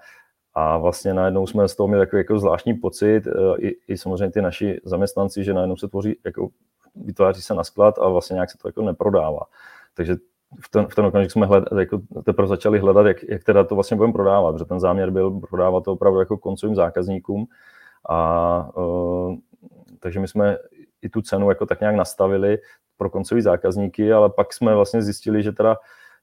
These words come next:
eh, potřebujeme ten odbyt větší, tak, eh, jsme se rozhodli, že tu značku prostě budeme tlačit víc přes už nějakou síť našich jako B two B zákazníků, že jim to zkusíme nabídnout. A, eh,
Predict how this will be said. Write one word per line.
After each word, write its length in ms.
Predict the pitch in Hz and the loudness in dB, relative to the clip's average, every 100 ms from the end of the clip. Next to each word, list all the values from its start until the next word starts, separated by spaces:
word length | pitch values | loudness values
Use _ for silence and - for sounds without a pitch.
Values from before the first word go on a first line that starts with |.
| - | -4
eh, 440 | 90 90 92 92 | -2 0 0 0
potřebujeme 460 | 90 - 107 107 104 | -4 -6 0 0 0
ten 120 | 113 | -2
odbyt 240 | 101 117 | 0 -2
větší, 420 | 107 98 - 113 117 | 0 -2 -2 -2 -2
tak, 140 | 104 _ - | -2 _ -6
eh, 180 | 98 95 | -2 -2
jsme 160 | 107 | -4
se 80 | 101 | -2
rozhodli, 280 | 101 98 101 | -2 -2 -4
že 100 | 104 | -4
tu 100 | 104 | -4
značku 360 | 98 95 - 98 | -4 -6 -8 -10
prostě 220 | 98 110 | -6 0
budeme 260 | 104 104 | 2 2
tlačit 340 | 101 98 - 101 | 0 -2 -2 -4
víc 240 | 101 92 | -4 -4
přes 340 | - 107 - - | -4 -4 -4 -12
už 220 | 87 - | -12 -8
nějakou 300 | 98 - 101 | -6 -6 -8
síť 380 | - 101 98 101 | -4 -4 -4 -8
našich 340 | 95 - 104 | -8 -6 -6
jako 180 | 95 110 | -4 -4
B 200 | 98 92 | -4 -6
two 180 | 107 101 | -6 -2
B 180 | 104 | 0
zákazníků, 600 | 101 98 101 101 98 104 | 2 0 0 -4 -4 -6
že 80 | 98 | -4
jim 100 | 104 | -4
to 80 | 92 | -4
zkusíme 340 | - - 110 | -12 -8 -2
nabídnout. 580 | 110 98 101 101 104 110 _ _ - - - - _ - | -2 0 -2 2 2 0 _ _ -20 -20 -20 -20 _ 2
A, 560 | 87 87 87 87 90 95 | 4 6 6 4 2 -2
eh, 320 | 95 90 90 | -4 -2 -2